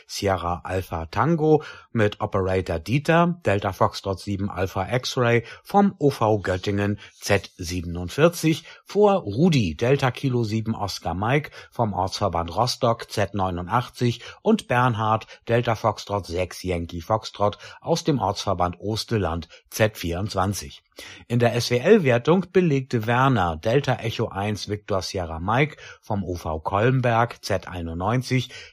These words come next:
den ersten Platz vor Jutta, Delta Echo eins Hotel Juliet Oscar, ebenfalls aus Z einundneunzig. Allen Siegern und Platzierten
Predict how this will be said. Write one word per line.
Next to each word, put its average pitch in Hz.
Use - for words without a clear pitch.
den 214
ersten 139
Platz 110
vor 85
Jutta, 107
Delta 117
Echo 107
eins 92
Hotel 90
Juliet 85
Oscar, 98
ebenfalls 123
aus 104
Z -
einundneunzig. 87
Allen 208
Siegern 147
und 143
Platzierten 101